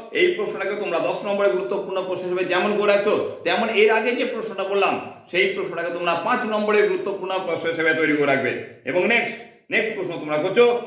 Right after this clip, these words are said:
"মধ্যযুগে সামন্ততন্ত্রের বৈশিষ্ট্যগুলি লেখো।" এই প্রশ্নটাকে তোমরা পাঁচ নম্বর হিসেবেও তৈরি করতে পারো, আবার দশ নম্বর হিসেবেও তৈরি করতে পারো, পরীক্ষায় যে কোনোভাবে আসতে পারে।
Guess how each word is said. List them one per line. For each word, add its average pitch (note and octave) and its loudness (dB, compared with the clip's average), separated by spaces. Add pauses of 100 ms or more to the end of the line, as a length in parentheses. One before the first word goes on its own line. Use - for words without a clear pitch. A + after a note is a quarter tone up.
(180)
"মধ্যযুগে A#3 0
সামন্ততন্ত্রের A3 -2
বৈশিষ্ট্যগুলি G#3+ 0
লেখো।" G#3 2 (1040)
এই F3 2
প্রশ্নটাকে D#3 -2
তোমরা D3+ 0
পাঁচ D3 -2
নম্বর F#3+ 2
হিসেবেও A3 4
তৈরি G#3+ 4
করতে G#3 0
পারো, G3 4 (100)
আবার F3+ 0
দশ F#3 -2
নম্বর G3+ 0
হিসেবেও G#3 4
তৈরি F#3 4
করতে F3 0
পারো, D#3 0
পরীক্ষায় F#3+ 0
যে F3 0
কোনোভাবে F3 0
আসতে - -6
পারে। - -14